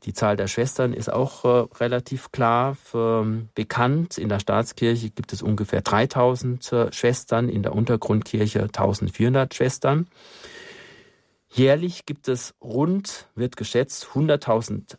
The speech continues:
Taufen und beispielsweise in Ostern zweitausendsechzehn wurden zwanzigtausend Katholiken getauft. Da kann ich auch, äh, schon mal ein bisschen was erzählen.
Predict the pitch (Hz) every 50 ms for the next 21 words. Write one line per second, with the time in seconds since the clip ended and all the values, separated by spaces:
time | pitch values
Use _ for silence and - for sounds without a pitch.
0 | _ - - 113 110 113 131 139 - - 175 180 180 - _ - 110 107 - 104
1 | 104 117 - - 117 120 - - 110 104 110 110 - 110 98 98 - 98 117 139
2 | - - 139 131 127 - - 110 110 - 101 98 107 95 92 87 - 113 131 -
3 | - - - - 127 127 127 123 - - 107 110 113 113 110 - 107 104 92 -
4 | - 107 104 127 - 123 117 - - 98 95 104 113 - 117 110 104 - - 107
5 | 98 104 95 92 131 165 - 113 95 - 90 90 - - 90 85 85 - - -
6 | - _ _ _ _ _ _ _ _ _ _ _ _ _ _ _ _ _ _ _
7 | _ _ - - - 104 - 98 104 117 110 - - 117 123 - - - - 117
8 | 107 110 - - - 113 107 107 104 101 110 120 - - 117 110 113 123 - -
9 | 104 - - 104 98 107 113 123 131 139